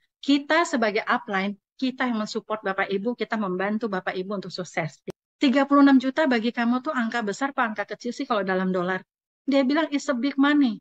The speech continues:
Oh really? Big money gitu loh. Jadi artinya kita jangan anggap enteng sama program satu-satu ini.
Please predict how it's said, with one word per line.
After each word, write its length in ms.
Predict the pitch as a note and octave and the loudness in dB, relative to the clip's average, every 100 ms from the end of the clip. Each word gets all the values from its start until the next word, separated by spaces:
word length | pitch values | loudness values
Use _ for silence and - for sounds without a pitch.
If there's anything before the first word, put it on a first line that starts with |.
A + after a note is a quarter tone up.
| _ | _
Oh 80 | G3+ | -8
really? 480 | F#3+ D#4 D4+ B3 - _ _ | -6 -4 -4 -4 -8 _ _
Big 240 | B3 D4+ | -8 -4
money 400 | E4+ F#4+ D#4+ G#3+ | -2 0 2 0
gitu 240 | G3 G#3+ G3 | -2 -2 -2
loh. 80 | F#3+ | -2
Jadi 240 | A3 B3 | -4 -4
artinya 560 | F4 C#4+ F4+ F4+ A#3 G#3 - _ _ | -4 -6 -2 -2 -2 -4 -10 _ _
kita 400 | D4+ - - E4 | -14 -10 -8 -2
jangan 240 | B3+ B3+ | 0 -2
anggap 260 | C4 B3 C4+ | -2 -4 -4
enteng 320 | C4+ C4+ D4 C#4+ | -2 -2 0 -4
sama 320 | A#3 A3 B3 | -4 -8 -8
program 400 | G3+ F#3 A3 A3+ | -8 -6 -6 -4
satu-satu 480 | G3+ G3+ G3+ F3+ - | -6 -6 -10 -12 -8
ini. 240 | F3 | -6